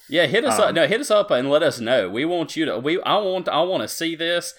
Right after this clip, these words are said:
Speaker 1: 'cause I'm gonna try to verify it too. So yeah, you
Speaker 2: I don't
Speaker 1: done
Speaker 2: think
Speaker 1: got me
Speaker 2: you
Speaker 1: riled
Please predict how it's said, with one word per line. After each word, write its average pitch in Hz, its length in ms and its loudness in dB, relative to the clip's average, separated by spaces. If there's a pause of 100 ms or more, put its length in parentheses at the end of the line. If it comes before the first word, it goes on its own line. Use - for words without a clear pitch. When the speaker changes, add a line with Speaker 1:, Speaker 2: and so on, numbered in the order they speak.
(360)
Speaker 1:
'cause 127 180 -2
I'm 165 260 2
gonna 143 200 0
try 127 180 2
to - 80 2
verify 113 540 4
it - 120 -4
too. 101 320 -4 (320)
So 127 120 -2
yeah, 131 160 2
you 123 100 2
Speaker 2:
I - 40 0
don't 247 60 4
Speaker 1:
done 208 80 6
Speaker 2:
think 143 80 2
Speaker 1:
got 147 180 6
me 156 80 2
Speaker 2:
you 151 60 0
Speaker 1:
riled - 120 8